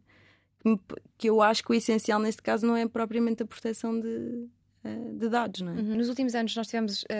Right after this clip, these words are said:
Speaker 2: hum, uma palavra a entrar no nosso vocabulário, já estamos todos muito habituados a, a ouvir Ana Gomes, por exemplo, a falar de, de whistleblowers.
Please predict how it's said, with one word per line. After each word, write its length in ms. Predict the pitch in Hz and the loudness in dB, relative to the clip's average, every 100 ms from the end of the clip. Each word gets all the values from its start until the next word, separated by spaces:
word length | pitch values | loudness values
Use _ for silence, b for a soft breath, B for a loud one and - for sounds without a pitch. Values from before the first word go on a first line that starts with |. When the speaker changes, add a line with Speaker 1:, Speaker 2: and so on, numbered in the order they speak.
| 202 190 | -4 -6
Speaker 2:
hum, 600 | 190 185 180 - - - | -6 -8 -12 -14 -12 -6
uma 100 | 208 | -4
palavra 300 | 220 214 202 | 0 0 0
a 20 | |
entrar 220 | 202 196 | -2 -2
no 60 | 190 | -2
nosso 360 | 196 185 - 185 | -4 -4 -8 -12
vocabulário, 760 | - 190 175 185 185 190 180 | -6 -6 -2 -2 -2 -4 -6
já 100 | 180 | -8
estamos 340 | 180 - 180 175 | -8 -8 -10 -8
todos 200 | 185 175 | -10 -8
muito 180 | 180 175 | -8 -6
habituados 380 | 175 185 170 | -6 -8 -6
a, 120 | 175 - | -8 -6
a 80 | 185 | -6
ouvir 220 | 185 190 | -4 -4
Ana 160 | 180 180 | -6 -6
Gomes, 240 | 180 175 | -6 -10
por 120 | - | -10
exemplo, 300 | 180 180 170 | -8 -8 -8
a 20 | 180 | -10
falar 280 | - 175 | -6 -8
de, 200 | 170 180 | -8 -10
de 140 | 175 180 | -10 -8
whistleblowers. 800 | 175 185 196 170 180 185 190 | -8 -6 -6 -6 -4 -2 -2